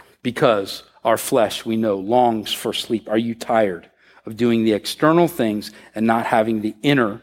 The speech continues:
right, the inner reality? Let's, let's change that this morning. Let's start this morning. Let's start this morning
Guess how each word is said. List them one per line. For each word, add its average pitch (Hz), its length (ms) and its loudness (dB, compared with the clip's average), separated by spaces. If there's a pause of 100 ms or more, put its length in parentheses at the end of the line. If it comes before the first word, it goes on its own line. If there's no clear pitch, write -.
right, 110 200 -2 (220)
the 120 180 -10
inner 139 260 4
reality? 104 640 0
Let's, 127 420 -4
let's 151 140 0
change 107 320 -4
that 85 160 -10
this - 180 -8
morning. 101 340 -2 (300)
Let's 113 120 -6
start 110 240 0
this - 180 -8
morning. 120 280 -8 (1400)
Let's - 120 -4
start 139 220 0
this - 160 -4
morning 131 300 -4